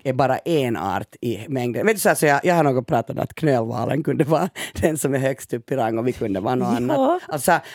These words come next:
Speaker 1: att jag har verkligen respekt för, för djur. Och jag har respekt för,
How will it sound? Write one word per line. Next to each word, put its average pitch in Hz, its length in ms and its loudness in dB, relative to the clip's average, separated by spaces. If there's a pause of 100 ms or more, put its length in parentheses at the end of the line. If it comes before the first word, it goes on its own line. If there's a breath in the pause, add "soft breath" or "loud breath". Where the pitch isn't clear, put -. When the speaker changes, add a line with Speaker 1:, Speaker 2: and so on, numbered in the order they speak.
Speaker 1:
att 160 160 -2
jag 214 120 4
har 226 140 4
verkligen 190 560 2
respekt 117 420 -4
för, 120 260 0
för - 160 -4
djur. 202 340 2 (520 loud breath)
Och 165 100 2
jag 165 120 6
har 170 120 4
respekt 196 480 -2
för, 151 380 2